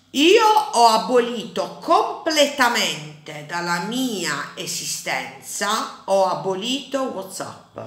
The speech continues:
Allora, i rapporti whatsappiani, se si possono chiamare così,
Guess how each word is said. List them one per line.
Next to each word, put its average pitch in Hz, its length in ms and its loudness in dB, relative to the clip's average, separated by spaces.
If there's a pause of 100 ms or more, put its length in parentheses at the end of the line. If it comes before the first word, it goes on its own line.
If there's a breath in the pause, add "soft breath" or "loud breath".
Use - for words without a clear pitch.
(300)
Allora, 160 600 -6
i 185 100 -10
rapporti 233 880 -2
whatsappiani, 185 1200 -8
se - 160 -12
si 151 180 -14
possono 170 440 -8
chiamare 170 420 -12
così, 147 800 -14